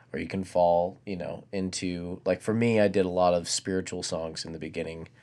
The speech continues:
And I look back on those with, like, they're a lot of, they're lined with a lot of hubris, I think. You know, me thinking I was more esoterically inclined at the time because I was dealing with concepts as opposed to my personal relationship with spirituality.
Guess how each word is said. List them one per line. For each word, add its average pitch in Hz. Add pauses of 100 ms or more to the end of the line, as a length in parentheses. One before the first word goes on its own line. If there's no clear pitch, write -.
(460)
And 90
I -
look 104
back 95
on 90
those 87
with, -
like, 80
they're 87
a 85
lot 85
of, 80 (1300)
they're 104
lined 95
with 92
a 92
lot 90
of 82
hubris, -
I 85
think. 76 (180)
You 92
know, 82
me 87
thinking 87
I 80
was 80
more 82 (640)
esoterically 90
inclined 82
at 87
the -
time 85 (280)
because 98
I 87
was 85
dealing 87
with 78
concepts 87
as 87
opposed 85
to -
my -
personal -
relationship -
with -
spirituality. -